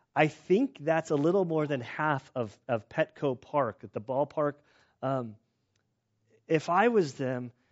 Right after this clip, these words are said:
and we're in the boat and I see this whole crowd of people flocking to the shoreline, I'd be like, "Jesus, let's, um, let's go to the other side of the lake. Let's just start paddling to the other side. Or better yet,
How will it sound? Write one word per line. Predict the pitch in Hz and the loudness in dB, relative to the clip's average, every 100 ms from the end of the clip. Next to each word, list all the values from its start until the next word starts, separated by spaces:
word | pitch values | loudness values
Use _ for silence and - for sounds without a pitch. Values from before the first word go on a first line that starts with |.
| _ _ | _ _
and | 139 135 | -6 0
we're | 143 151 | 2 6
in | 220 262 | 6 6
the | 226 | 2
boat | 143 131 127 - - _ _ _ _ | 2 2 0 -4 -20 _ _ _ _
and | 139 | -2
I | 151 | 0
see | 135 - 220 | -2 0 2
this | 208 170 | 2 2
whole | - 220 247 254 240 | 0 4 6 4 2
crowd | - - 208 208 202 | -4 -2 2 4 4
of | 165 - | -2 -8
people | - 190 180 143 131 123 _ _ | -2 0 0 -2 -8 -10 _ _
flocking | _ - 196 220 220 196 | _ -4 2 2 2 -2
to | 165 | 0
the | 151 | -2
shoreline, | - 170 160 147 139 127 | -2 2 2 2 0 0
I'd | |
be | 131 | -2
like, | 127 113 | -2 -2
"Jesus, | 143 139 139 | -6 -6 -6
let's, | 147 160 196 | -6 -6 -2
um, | 165 131 104 _ _ _ _ _ _ _ _ _ _ _ | -2 -2 -10 _ _ _ _ _ _ _ _ _ _ _
let's | 131 180 - | 0 0 2
go | 185 | 2
to | 160 | 2
the | 131 113 | 0 0
other | 123 135 | 0 -2
side | - 95 | -6 -12
of | 92 | -12
the | 95 | -12
lake. | 98 95 - | -12 -12 -4
Let's | 135 - - - | -4 -4 -16 -6
just | 143 | -6
start | - 165 135 - | -2 -2 -2 -6
paddling | 170 156 180 190 190 | -4 0 0 -2 -4
to | - | -6
the | 139 | -2
other | 139 127 | -2 -2
side. | - 170 165 - _ | -2 0 0 -6 _
Or | 160 | 6
better | 147 196 240 214 | 8 6 8 6
yet, | 208 196 - | 6 6 4